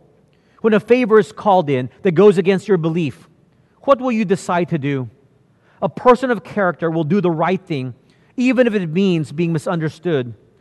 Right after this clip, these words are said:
losing your job, and the other consequences that come with taking a stand. Leaders with character are what is most needed in this morally ambiguous generation. This is the type of leaders the Bible talks about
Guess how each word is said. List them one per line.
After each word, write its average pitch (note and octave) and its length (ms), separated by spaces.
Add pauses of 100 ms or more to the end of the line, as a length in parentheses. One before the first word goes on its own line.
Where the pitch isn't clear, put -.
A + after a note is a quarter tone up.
(240)
losing G3+ 340
your F#3 100
job, C#3 460 (400)
and G#3+ 100
the G3 120
other G#3 160
consequences E3 880 (100)
that F3 160
come F3 320
with C#3 160
taking D#3 460
a - 20
stand. B2+ 460 (1500)
Leaders G#3+ 400
with F#3 160
character D#3+ 640 (120)
are F3+ 100
what F#3 120
is F#3 140
most F#3 280
needed F3 360
in E3 80
this D#3 180
morally G3 480
ambiguous D#3 480
generation. C3 720 (800)
This A#3+ 160
is G#3+ 60
the F#3+ 80
type E3 260
of E3 140
leaders E3+ 300
the F3+ 60
Bible D#3 280
talks - 340
about C3+ 240